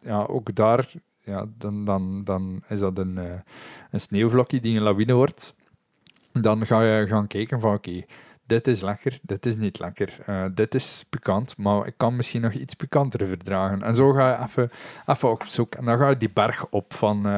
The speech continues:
pittigheid. Dan kom je op een bepaald moment aan de top uit.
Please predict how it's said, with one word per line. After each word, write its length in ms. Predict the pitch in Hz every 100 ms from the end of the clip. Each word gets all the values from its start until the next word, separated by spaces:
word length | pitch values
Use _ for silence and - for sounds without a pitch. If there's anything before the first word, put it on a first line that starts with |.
| 98
pittigheid. 640 | 113 - 98 92 90 - 117
Dan 140 | 104
kom 180 | 131 135
je 60 |
op 60 | 131
een 60 | 110
bepaald 360 | 107 107 107
moment 360 | 120 117 110 -
aan 140 | 123
de 100 | 104 -
top 200 | 101 -
uit. 320 | - 127 -